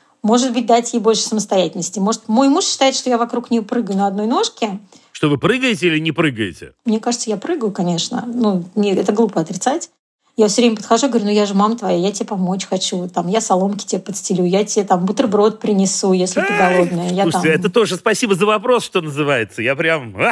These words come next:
Speaker 1: <laughs>
Speaker 2: трепещу.
Speaker 1: Что я? Теперь вы будете раскрываться в танце?
Speaker 2: Я буду раскрываться в танце. Так вопрос-то задайте.
Speaker 1: Как сохранить отношения, как найти баланс между тем, что вот она хочет самостоятельности, а я хочу семейных ужинов спокойных,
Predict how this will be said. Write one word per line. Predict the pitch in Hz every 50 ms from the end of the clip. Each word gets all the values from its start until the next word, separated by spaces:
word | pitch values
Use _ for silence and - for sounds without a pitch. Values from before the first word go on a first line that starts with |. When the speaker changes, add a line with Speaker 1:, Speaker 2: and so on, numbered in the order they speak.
| - -
Speaker 1:
<laughs> | - -
Speaker 2:
трепещу. | - - - - 208 196 - - - - 269 175 -
Speaker 1:
Что | 359
я? | 349 247 - 110 214 226 - - - - - - - _ -
Теперь | - 233 196 - 233 226
вы | 214 277 320
будете | 320 415 330 269 - 247
раскрываться | 233 - - 214 196 190 190 - -
в | -
танце? | - 226 95 90
Speaker 2:
Я | 98 113 117
буду | - - 170
раскрываться | - 359 330 156 147 143 135 - 131
в | -
танце. | - 123 104 82 - - - -
Так | 123 147
вопрос-то | 214 233 220 220 175 - - 101
задайте. | 117 123 131 170 175 - - - _ _ _ _ _ _ -
Speaker 1:
Как | - 277 285 302 311 - -
сохранить | - - 240 - 254 254 254 262 262 254
отношения, | 240 240 226 220 214 - - 285 302 320 262
как | 247 - 254 247 240
найти | 240 240 240 240 - 226
баланс | 196 220 214 214 220 226 240 254 254 247 - -
между | 226 226 220 214 196 190 185 214 202
тем, | 202 - - 226 214 220
что | 214 - - 196
вот | 196 190 -
она | 196 196 196 196
хочет | 196 - 214 202 202 - -
самостоятельности, | - 214 202 190 196 - 208 208 208 208 214 196 190 - - 202
а | 185 180
я | 185 190
хочу | 190 - 190 190 - - - 208 190 185 180 175 175 170 175 185 -
семейных | - - - 196 196 190 185 185 180 - -
ужинов | 269 311 294 294 262 233 -
спокойных, | - - 208 196 202 - 208 196 190 180 175 175 175 - -